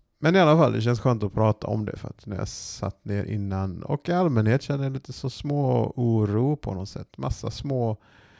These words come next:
små oroligheter som en har i kroppen. Och det, det känns ju inte bra, liksom. Det är ju liksom en lågdämpad ångest på något sätt.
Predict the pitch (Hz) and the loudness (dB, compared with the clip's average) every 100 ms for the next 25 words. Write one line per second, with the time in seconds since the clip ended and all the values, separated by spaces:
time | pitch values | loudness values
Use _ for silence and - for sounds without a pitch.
0 | _ _ - 120 131 143 131 110 104 101 | _ _ -4 0 4 4 4 4 0 0
1 | 104 98 104 101 - 123 131 123 113 110 | -4 -6 -10 -10 -10 -8 -8 -8 -8 -6
2 | 104 104 98 - 117 - - - 123 113 | -4 -4 -6 -6 -8 -10 -16 -12 -12 -8
3 | 120 135 135 - - _ _ - 147 180 | -6 -6 -8 -14 -20 _ _ -4 0 0
4 | 165 180 180 165 156 - - 131 117 - | 0 -4 -6 -6 -4 -6 -10 -14 -12 -12
5 | - - - 113 117 131 131 127 123 120 | -10 -10 -10 -6 -4 -2 -2 -2 -6 -6
6 | 117 117 120 120 117 - _ 117 131 113 | -6 -6 -8 -8 -10 -16 _ 0 2 0
7 | 98 117 117 110 - 110 104 - - _ | -2 0 0 -2 -4 -6 -2 -4 -4 _
8 | 131 110 101 101 - - - 104 - 110 | -4 -2 -4 -8 -12 -14 -10 -10 -6 -6
9 | 104 - | -6 -10